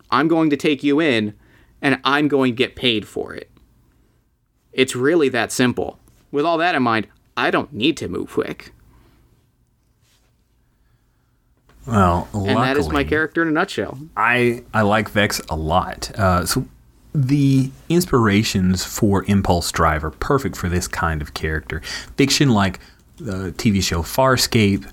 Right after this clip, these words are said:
Speaker 2: as well as Firefly, video games like Mass Effect are all baked in, uh, but this is our own setting, and so,
Speaker 1: Mm-hmm.
Speaker 2: uh, that is a perfect fit. I really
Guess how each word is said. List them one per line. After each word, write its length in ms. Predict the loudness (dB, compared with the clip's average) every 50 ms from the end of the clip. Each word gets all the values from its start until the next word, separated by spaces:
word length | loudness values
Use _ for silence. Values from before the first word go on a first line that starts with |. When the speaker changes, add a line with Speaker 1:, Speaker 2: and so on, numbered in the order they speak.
| -8 -2
Speaker 2:
as 180 | -2 -2 2 2
well 240 | 2 2 2 0
as 100 | -2 -2
Firefly, 800 | -4 0 0 2 4 4 4 2 2 2 0 2 4 4 4 2
video 280 | 2 2 2 2 2 0
games 340 | 0 0 -2 -2 -2 -2 -2
like 160 | -4 -2 0
Mass 380 | 2 2 4 4 4 2 2 -2
Effect 400 | -4 -2 -2 -2 -2 -2 -2 -2
are 100 | -2 -2 0
all 360 | 0 0 0 0 0 -2 -4 -10 -20 -20 -20 _ _ _ _ _ _ _ _ _ -8 -6 -4 -4 0
baked 380 | 2 2 2 2 -2 -2 0 2
in, 420 | 2 2 2 0 -2 -4 -6 -8 -10 -8
uh, 220 | -4 -4 -2 -2 -2
but 220 | -2 -2 -2 0
this 200 | -2 -2 0 2
is 140 | 0 2 2
our 300 | 2 2 2 2 0 -2
own 260 | -2 -2 -2 0 0 -2
setting, 440 | -2 -2 -2 -2 -2 -4 -4 -4
and 180 | -4 -4 -4 -2
so, 280 | -4 -4 -4 -2 0 0
Speaker 1:
Mm-hmm. 260 | 0 0 0 -4 -6 -8 _ _ _ _ _ -20 -20 _ -20 -20 -20 -18 -8 -6
Speaker 2:
uh, 220 | -4 -2 -2 -4 -4 -6
that 260 | -4 -2 0 2 2
is 140 | 2 2 2
a 40 |
perfect 520 | 0 0 -2 -2 -2 -2 -2 -2 -6 -6 -6
fit. 340 | -8 -2 0 2 2 2 0 0
I 60 | 0
really 640 | 2 2 4 4 6 6 6 6 6 4 2 0 0